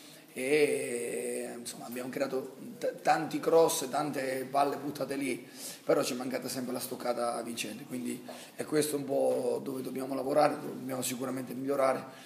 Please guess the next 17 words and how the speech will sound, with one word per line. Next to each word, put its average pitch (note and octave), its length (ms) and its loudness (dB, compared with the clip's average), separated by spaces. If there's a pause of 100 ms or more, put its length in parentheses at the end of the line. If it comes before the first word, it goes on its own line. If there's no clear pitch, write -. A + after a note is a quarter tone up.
(180)
però D#3+ 180 8
ho - 60 0
visto C#3 320 2
un'ottima C3+ 1040 6
fase C3 240 4
difensiva C#3 640 2 (460)
dove A#2+ 320 -2
abbiamo B2 960 -4 (340)
tenuto C3+ 300 -4
bene, D3 380 2
abbiamo C3 260 -4
messo C3 340 -2
spesso B2+ 440 -2
i C3 400 -2
fuorigioco B2 480 -4
gli B2+ 60 -2
avversari, B2 580 2